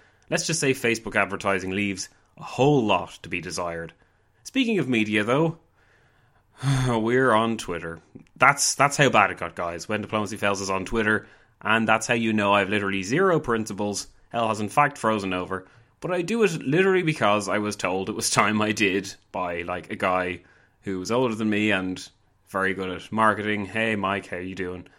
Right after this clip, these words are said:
And he said it can work wonders for self-promotion, as did pretty much everyone else that I've been ignoring for the past five years. Sure enough, when I did join, it turned out I was literally the only podcaster not on Twitter, and I think that says a lot, really. I'm, I'm kinda like Johan de Witt in that way.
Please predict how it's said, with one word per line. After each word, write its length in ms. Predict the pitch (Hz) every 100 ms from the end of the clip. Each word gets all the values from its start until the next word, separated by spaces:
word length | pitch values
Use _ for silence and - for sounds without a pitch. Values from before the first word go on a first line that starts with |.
| _ _ _
And 380 | - 127 131 127
he 160 | 135 151
said 220 | 156 147
it 60 |
can 120 | 147 170
work 200 | 160 160
wonders 360 | 170 160 160
for 120 | -
self-promotion, 800 | 151 143 135 135 131 120 120 104
as 200 | 87 101
did 180 | 95 101
pretty 180 | 101 98
much 200 | 95 90
everyone 260 | 90 92 98
else 200 | 98 95
that 120 | 98
I've 120 | 92
been 120 | 92
ignoring 400 | 92 95 92 92
for 80 | 90
the 80 | 87
past 420 | 90 85 - - _ _ _
five 300 | - 92 85
years. 320 | 90 90 85 - _ _ _ _ _
Sure 300 | - 208 220
enough, 180 | 196 180
when 100 | 139
I 80 | 143
did 220 | 139 135
join, 280 | 117 127 131
it 100 | 110
turned 220 | 120 117
out 160 | 110 104
I 80 |
was 140 | 101 98
literally 300 | 101 101 101
the 180 | 101 98
only 300 | 104 101 98
podcaster 640 | 104 92 - 90 - 104
not 220 | 95 95
on 160 | 92 92
Twitter, 440 | 123 113 107 98 - _ _ -
and 140 | 110
I 40 | 127
think 160 | 139
that 160 | 123 113
says 180 | 110 98
a 60 |
lot, 280 | 98 92 -
really. 360 | 92 85 85 85 _ _ - - - -
I'm, 160 | 170 -
I'm 100 | 185
kinda 220 | 247 269
like 260 | 226 170 -
Johan 460 | 135 135 127 123 110
de 80 |
Witt 300 | 101 101 95
in 120 | 101 98
that 180 | 92
way. 320 | 95 90 85